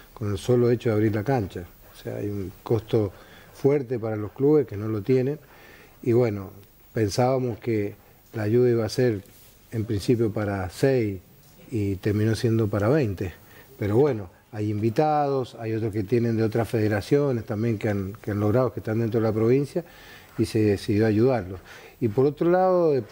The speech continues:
en la Secretaría de Deportes, por ejemplo, el área de Deporte Federado tiene un, un, un cuerpo multidisciplinario, en el cual yo formo parte también, donde hemos puesto a, a,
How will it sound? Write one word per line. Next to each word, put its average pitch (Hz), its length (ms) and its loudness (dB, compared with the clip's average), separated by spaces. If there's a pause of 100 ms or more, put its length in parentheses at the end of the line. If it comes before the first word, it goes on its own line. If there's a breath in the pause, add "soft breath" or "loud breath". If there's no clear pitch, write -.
(100)
en 104 180 -10
la 98 80 -8
Secretaría 107 680 2
de 135 80 2
Deportes, 117 680 0
por 101 180 -6
ejemplo, 113 340 -2
el 110 80 2
área 123 380 2
de 113 240 4
Deporte 110 400 0
Federado 143 680 2 (580 loud breath)
tiene 131 580 2
un, 120 800 2 (240)
un, 117 880 2
un 117 400 -2
cuerpo 123 340 4
multidisciplinario, 131 1120 2 (760)
en 101 200 -8
el 95 100 -6
cual 107 240 0
yo 107 120 4
formo 110 360 2
parte 123 400 0
también, 135 440 -4 (600 loud breath)
donde 117 280 2
hemos 139 220 2
puesto 165 420 0
a, 113 240 0
a, 101 340 -4